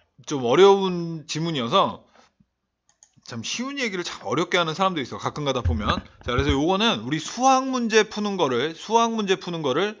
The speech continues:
쌤이 비유로, 어, 설명을 해줄 거예요. 자, after problem. 자, 문제. 근데 어떤 문제인가? Which need to be solved.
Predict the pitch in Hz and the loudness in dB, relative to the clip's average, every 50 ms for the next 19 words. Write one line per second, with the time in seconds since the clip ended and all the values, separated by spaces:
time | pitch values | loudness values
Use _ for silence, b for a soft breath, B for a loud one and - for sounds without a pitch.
0 | _ _ _ - - 175 170 170 160 156 - - 147 160 180 196 202 202 190 185 | _ _ _ -6 -4 -2 -2 -2 -4 -4 -6 -6 -4 -2 -2 0 0 2 4 6
1 | 190 208 220 226 220 - - _ _ - 214 220 - 196 139 - 190 202 196 180 | 6 6 6 4 0 -6 -18 _ _ -8 -6 -4 -4 -6 -6 -6 -4 -2 -2 -2
2 | 170 160 175 165 175 - 143 131 123 113 101 131 160 190 _ _ _ _ _ _ | 0 0 -2 -2 -4 -2 -2 0 0 0 -2 -6 -8 -8 _ _ _ _ _ _
3 | _ _ _ _ _ _ _ - - _ - 123 123 95 - B B B B B | _ _ _ _ _ _ _ -16 -16 _ -8 -8 -8 -8 -8 B B B B B
4 | B B B B - 131 151 160 - - 247 240 247 - 220 220 226 240 202 180 | B B B B -4 -2 -2 0 0 0 -2 -2 0 0 2 4 4 4 2 -2
5 | 123 113 151 180 - - - 143 131 131 139 190 220 202 180 - - - - _ | -4 -4 -8 -10 -16 -10 -6 -6 -4 -2 -2 -2 0 0 -2 -2 -4 -8 -20 _
6 | _ - 165 175 160 139 - 180 - 202 180 156 120 107 101 131 160 127 - - | _ -12 -4 0 2 2 2 2 0 -2 -2 -4 -6 -6 -4 -2 -2 -2 -4 -6
7 | b b b b b - 131 143 170 214 - - - - 147 156 170 185 175 202 | b b b b b -4 0 2 2 2 0 -4 -10 -8 -4 -2 -2 -2 -2 -4
8 | 180 190 185 - - 208 185 147 147 175 b b | -4 -4 -4 0 2 2 2 2 0 -4 b b